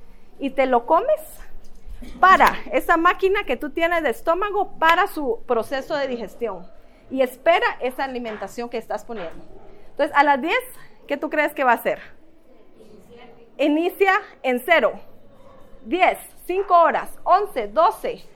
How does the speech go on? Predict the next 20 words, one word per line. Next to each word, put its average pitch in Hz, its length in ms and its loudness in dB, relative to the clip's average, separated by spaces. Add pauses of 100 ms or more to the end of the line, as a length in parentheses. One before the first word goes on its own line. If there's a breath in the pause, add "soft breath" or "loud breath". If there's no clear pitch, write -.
(120)
una, 339 320 -2
dos, 302 200 2
a 262 80 4
las 262 240 0
tres 370 240 0
de 427 60 0
la 330 200 2
tarde 392 280 2 (1080)
va 254 100 8
a 302 40 6
estar 320 320 2 (520)
limpio 311 400 -2
tu 247 60 -2
estómago, 220 500 -4
que 226 80 0
va 226 60 4
a 233 60 -2
pasar 269 240 -2
al 277 160 0
intestino. 226 640 -10